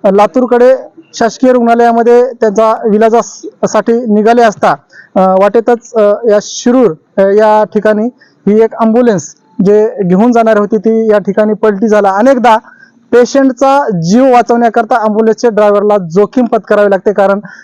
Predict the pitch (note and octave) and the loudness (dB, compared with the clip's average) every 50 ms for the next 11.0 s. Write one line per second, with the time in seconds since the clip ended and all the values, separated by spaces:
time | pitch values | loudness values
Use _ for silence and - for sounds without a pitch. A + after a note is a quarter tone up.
0 | _ _ A3 A3 A#3 A#3+ A#3+ A#3+ - _ _ _ _ - G#3+ A3 G#3+ C4 C4 C4+ | _ _ 2 2 4 2 2 0 -4 _ _ _ _ -4 -2 0 0 2 2 0
1 | B3+ A#3 A3+ A#3 A3+ B3+ A#3+ A#3 G3+ - A#3 A#3 A#3 A#3+ G#3 - A3+ G3+ - A#3 | 0 0 0 0 2 2 0 0 0 0 0 0 0 0 2 0 0 0 0 -2
2 | G3+ D#3+ - - _ - F#3+ F3+ A3 G#3+ G3 E3 D#3+ E3+ A3 B3+ A3 - - _ | -2 -4 -8 -12 _ -8 -4 -2 -2 -2 -2 -2 -2 -2 0 0 0 -2 -4 _
3 | _ _ _ _ - F#3 - G#3 G3+ A#3+ - A3+ A3+ G#3 A#3 F3+ - A#3+ G3+ G3 | _ _ _ _ -6 -2 -2 0 0 0 -2 -2 -2 -4 -4 -4 -4 -4 -2 -2
4 | F#3+ F#3+ F#3 A3 A3 G#3+ A3 G#3+ G3+ A3 G#3 G3 - A3 G3+ F3 E3+ F#3+ A3 A#3+ | -2 -2 0 -2 -2 0 -2 -2 -2 -2 -2 -2 -2 -2 -2 -2 -2 -2 0 -2
5 | B3 A#3 _ - _ _ _ _ - G3+ F#3 A#3+ G3+ - A3+ G#3+ G#3+ A3 G#3 G#3 | -2 -4 _ -20 _ _ _ _ -6 -2 -2 -2 -2 0 0 0 0 0 0 0
6 | G#3 G#3 - A#3+ A#3+ A3+ G3+ F#3 D#3 G3 G#3+ A3 - A3 G3 A3+ G#3 A#3 A3+ G#3+ | 0 0 0 0 2 2 0 0 -2 -2 -2 -2 -2 -4 -4 -2 -2 -2 -2 -4
7 | - - B3 B3+ C4 A#3+ A#3 C#4+ C4+ - C4 B3 A#3+ A#3+ B3 A#3+ A3 A3+ A3 G#3 | -2 -2 0 0 0 0 0 -2 -2 0 0 0 0 0 0 -2 -2 -2 -2 -2
8 | A3+ G#3 - A3+ G#3+ G#3+ G#3 - A#3+ G#3+ F3 - - - - - - _ _ B3+ | -4 -2 -2 -2 -2 -2 0 0 0 -2 -2 -4 -10 -18 -20 -20 -20 _ _ -2
9 | B3 B3 - C#4+ C4 B3+ A#3 B3 A#3 - B3 A#3+ C4 B3+ A#3+ A#3 A#3+ B3 A3+ - | 0 0 0 -2 0 0 0 0 0 0 0 0 2 2 4 4 2 2 0 -6
10 | - - _ _ A#3 A3+ A#3 A#3+ C#4 C#4+ C#4+ D4 C#4+ - - B3+ A3 G#3+ A#3 E3+ | -14 -20 _ _ -4 -2 0 0 2 2 2 2 2 0 -2 0 2 2 2 0